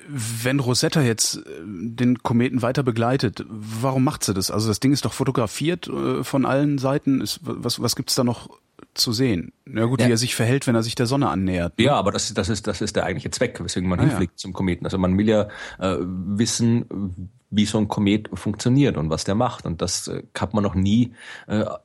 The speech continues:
Speaker 2: erstens noch nie aus dieser unmittelbaren Nähe beobachtet. Ja, also
Speaker 1: Mhm.
Speaker 2: wenn,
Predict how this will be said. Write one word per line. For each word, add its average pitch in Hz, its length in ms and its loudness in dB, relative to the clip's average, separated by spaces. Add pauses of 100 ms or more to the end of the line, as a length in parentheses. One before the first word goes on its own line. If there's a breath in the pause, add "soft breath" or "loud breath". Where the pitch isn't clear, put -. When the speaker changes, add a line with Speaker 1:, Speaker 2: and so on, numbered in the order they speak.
(120)
Speaker 2:
erstens 107 340 0
noch 107 140 -4
nie 104 320 4
aus 101 440 0
dieser 107 260 0
unmittelbaren 98 800 2
Nähe 92 480 4 (180)
beobachtet. 123 600 0
Ja, 95 80 2
also 104 120 0
Speaker 1:
Mhm. 92 60 4
Speaker 2:
wenn, 90 260 0